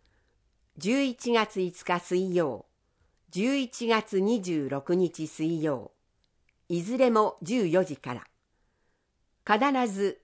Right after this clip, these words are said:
両日参加。近鉄ライナーズ応援。十二月二十日土曜、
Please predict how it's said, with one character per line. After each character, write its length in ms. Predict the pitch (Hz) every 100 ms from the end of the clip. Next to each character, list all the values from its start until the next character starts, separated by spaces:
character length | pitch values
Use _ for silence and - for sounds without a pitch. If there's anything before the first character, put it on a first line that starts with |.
| _
両 280 | 160 220 240
日 340 | 196 - 185
参 260 | - 160 160
加。 240 | - - _ _ _ _ _ _ _ _ _ _
近 220 | 226 277
鉄 320 | 262 262 233
ラ 180 | 226 233
イ 100 | 220
ナ 180 | 170 147
ー 40 |
ズ 140 | 123 139
応 240 | 151 175
援。 320 | 165 147 131 - _ _ _ _ _ _ _ _ _ _
十 260 | - 202 262
二 160 | 277 254
月 300 | 233 - 190
二 200 | 190 175
十 140 | -
日 160 | 190 170
土 140 | 175
曜、 360 | 196 160 117